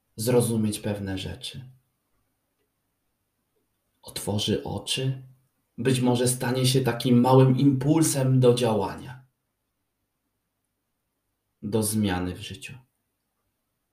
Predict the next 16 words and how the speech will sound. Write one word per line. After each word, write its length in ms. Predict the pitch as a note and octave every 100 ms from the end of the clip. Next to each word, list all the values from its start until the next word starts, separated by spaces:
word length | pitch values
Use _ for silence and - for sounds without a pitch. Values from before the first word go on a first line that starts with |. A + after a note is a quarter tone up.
| _ _ _ _ _ _ _ _ _
Bo 120 | B2
ja 120 | B2+
wiem, 180 | B2+ A#2+
jak 160 | A2 A2+
bardzo 280 | A2 G#2+
jesteśmy 400 | A2+ - A2 A2+
przyzwyczajeni, 840 | A2 - G#2+ G#2+ G#2+ G#2+ G#2 G2+ G#2
jak 220 | G#2+ G#2+
bardzo 440 | G2 A#2+ A#2 A#2 A2+
ciężko 600 | - C3 C3+ C3 - B2
jest 340 | B2 A#2+ A#2+
wyjść 300 | A#2+ C3 A#2+
ze 100 | A#2+
swojej 360 | - A#2 A2 G#2+
strefy 400 | - G#2+ - G2
komfortu. 560 | F#2+ F#2+ G#2 - -